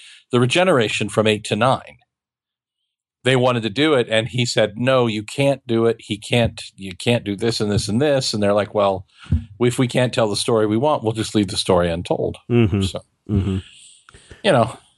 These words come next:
Speaker 1: that
Speaker 2: Well,
Speaker 1: happens.
Speaker 2: all right. Next week from Dark Horse Comics, we have Conan the Slayer number one. You can listen to that review on this week's Major Spoilers podcast.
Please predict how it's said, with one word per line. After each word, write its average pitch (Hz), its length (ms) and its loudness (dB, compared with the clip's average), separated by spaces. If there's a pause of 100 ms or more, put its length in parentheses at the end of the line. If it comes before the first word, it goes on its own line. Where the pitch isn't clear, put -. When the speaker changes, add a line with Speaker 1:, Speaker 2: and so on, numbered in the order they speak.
Speaker 1:
that 120 140 4
Speaker 2:
Well, 98 80 2
Speaker 1:
happens. 82 400 -6
Speaker 2:
all 139 180 4
right. 98 180 2
Next 135 240 0
week 131 140 0
from 120 120 -2
Dark 117 200 0
Horse 117 260 0
Comics, 113 440 -4
we 107 240 0
have 101 840 -2
Conan 120 360 0
the 101 100 -2
Slayer 117 320 0
number 98 240 -2
one. 147 280 0
You 131 80 -2
can 92 140 -8
listen 90 220 -6
to 82 60 -6
that 101 180 -2
review 98 420 0
on 92 220 -2
this 92 180 -6
week's 90 180 -4
Major 90 220 -2
Spoilers 113 400 4
podcast. 80 640 -6